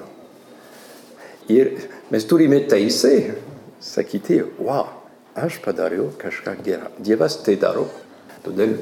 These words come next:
mes galime daryti, jeigu iš tikrųjų tai yra gera. Aha. Kartais mes darom sunkus dalykus. Yra iššūkis. Ir kai mes suspėjome atlikti tai, ką mes turėjome daryti, va,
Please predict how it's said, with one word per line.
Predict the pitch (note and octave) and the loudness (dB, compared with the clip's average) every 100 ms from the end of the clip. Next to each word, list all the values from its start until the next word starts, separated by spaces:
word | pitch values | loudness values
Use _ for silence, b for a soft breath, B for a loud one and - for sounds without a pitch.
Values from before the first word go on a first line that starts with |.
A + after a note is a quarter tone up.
| - A2+ | -8 -8
mes | F2+ | -6
galime | - A2+ F#2+ F#2+ | -4 -4 -6 -4
daryti, | F#2 F2 G#2 - - - - | -6 -6 -6 -4 -4 -6 -12
jeigu | G2+ F#2+ G#2 G2 | -2 0 2 0
iš | - | -4
tikrųjų | - - C3+ B3+ - - | -8 -4 2 2 2 -4
tai | F#2+ | 0
yra | F#2+ G2 F2+ - - | 2 0 -2 -8 -10
gera. | F#2+ F#2+ E2+ E2+ - - - - - | 0 0 0 -6 -12 -20 -20 -20 -16
Aha. | E2 C3+ D3 - - - | -12 -12 -14 -18 -20 -16
Kartais | - G2+ - F3+ - | -4 0 2 2 2
mes | G2 E2+ | 2 2
darom | F#2+ G2 D3 B2 | 4 6 4 4
sunkus | - A2+ - C#4 F3+ | 0 -2 2 2 4
dalykus. | F2+ F#2+ - - - - - - - - - - | 0 0 -4 -8 -10 -16 -20 -20 -20 -20 -16 -4
Yra | F#2 - - | -2 -2 -2
iššūkis. | C#3+ - - A#3+ C4 - - B B B - | -2 0 0 0 -2 -2 -12 B B B -8
Ir | G2+ | -8
kai | - D#3 | 4 6
mes | D#3 A#2 A2 | 6 6 2
suspėjome | - - - A2 - D#3 D#3+ C#3+ C3 C3 A#2+ B B B B - - | -2 -2 -2 -2 4 6 8 6 6 6 4 B B B B -20 -8
atlikti | A2+ - C3+ G#3+ - C3+ - | -8 -6 -2 -2 2 0 4
tai, | A2+ | 2
ką | - G#2 | 4 2
mes | F#2+ F2+ - - | 4 0 -4 -6
turėjome | A2 G2 G#3+ A3+ A2 | 2 4 6 6 4
daryti, | F#2+ F#2 F2+ F2+ - E4 - B B B - | 4 2 2 0 2 2 -2 B B B -10
va, | C4 | 0